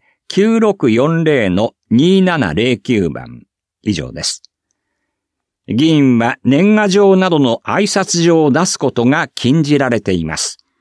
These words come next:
公職選挙法により、議員は選挙区内にある者に対し、登令のための自筆によるものを除き、年賀状などの挨拶状を出すことが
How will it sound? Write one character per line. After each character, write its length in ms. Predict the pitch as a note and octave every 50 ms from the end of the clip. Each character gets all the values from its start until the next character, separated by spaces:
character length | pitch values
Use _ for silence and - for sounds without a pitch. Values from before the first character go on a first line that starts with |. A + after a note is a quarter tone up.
| _ _ _ _ _ _ _ _ _ _ _ _ _ -
公 220 | - D3+ G3+ A#3
職 240 | A3 A#3+ A#3 A3 -
選 200 | - - G#3 G#3+
挙 200 | G3+ - G3+ G3
法 240 | F3+ - F3+ F3 E3+
に 140 | E3 D#3+ D3+
よ 160 | C#3+ C3+ B2+
り、 200 | A#2+ A#2+ B2+ _ _ _ -
議 300 | - G#2 B2+ G#3 A3+ A3
員 240 | F#3+ C#3+ A2 F#2 E2+
は 200 | E2+ E2+ F#2+ - _ _ -
選 280 | - - E3+ G#3 A#3
挙 240 | A3+ - - A#3+ A3+
区 100 | - A#3
内 240 | A3 G3+ G3 F#3+ F3+
に 220 | F3+ E3+ E3 D#3
あ 100 | E3 G3
る 160 | G#3 F#3 E3+
者 300 | D#3+ D3+ D3 D3 E3+ F#3
に 160 | F3+ D#3+ C#3+ -
対 260 | - C#3+ C#3+ C3 A#2+
し、 340 | - - - G2 F#2 - _ _ _ _ - F#2 -
登 240 | - E3+ G3 G#3
令 220 | G3+ G#3 G3 F#3+ F#3
の 120 | F3+ E3+
た 140 | D#3+ D#3 D3+
め 140 | D#3 D3+ C#3+
の 240 | C3 C3 B2+ - _ _ -
自 160 | - G#2+ B2+ B2+
筆 300 | - - - - A3 A3
に 120 | G#3+ G#3
よ 100 | G#3 G3+
る 100 | F#3+ F#3+
も 120 | F#3 F#3+
の 160 | F#3+ F#3+ E3 B2
を 60 | F#2
除 340 | E2 F#2+ G2 G#2+ A#2+ A2 -
き、 220 | - G#2+ G2 F#2+ - _ _ _ _ _ _ -
年 280 | - G#2+ C3+ D#3 F3+ F3+
賀 140 | F3+ E3+ D#3+
状 280 | C#3+ D#3+ E3 D#3+ D#3
な 120 | D3+ D#3 D#3
ど 100 | C#3 A2
の 200 | G#2 G#2 G#2 - -
挨 180 | F#2 A2+ D3+
拶 420 | F3+ E3+ - F#3+ E3+ - - E3+ D#3
状 240 | D#3+ D#3+ D3+ D3+
を 60 | D3 C3
出 140 | B2 D#3 D#3+
す 100 | - -
こ 160 | - C3+ B2
と 140 | - B2 C3
が 200 | C#3 C#3 C#3